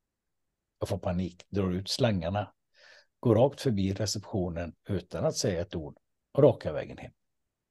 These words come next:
Minnesbilderna var surre-, som en surrealistisk tavla. Jag försöker lägga ett pussel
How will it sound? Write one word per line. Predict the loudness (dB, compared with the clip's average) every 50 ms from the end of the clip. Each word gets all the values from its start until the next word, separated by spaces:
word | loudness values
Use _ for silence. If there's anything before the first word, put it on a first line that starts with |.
| _ _ _ _ _ _ _ _ _ _ _ _ _ _ _ _ _ _ _ _ _
Minnesbilderna | 2 6 8 8 8 8 8 6 6 4 2 4 4 6 6 6 6
var | 8 8 6 6 4 0 -4 -8 -12
surre-, | -10 -8 -2 0 2 4 4 4 2 0 -4 -4
som | -2 2 2 2
en | 2 0
surrealistisk | 0 2 4 4 4 6 4 4 2 2 -2 -4 -8 -6 -6 -6 -2
tavla. | 0 2 2 2 2 2 0
Jag | 0 -2
försöker | -2 -2 0 2
lägga | 2 4 2 2
ett | 0 -4 -4
pussel | -2 -2 -2 -2 -4 -8 -10 -10 -10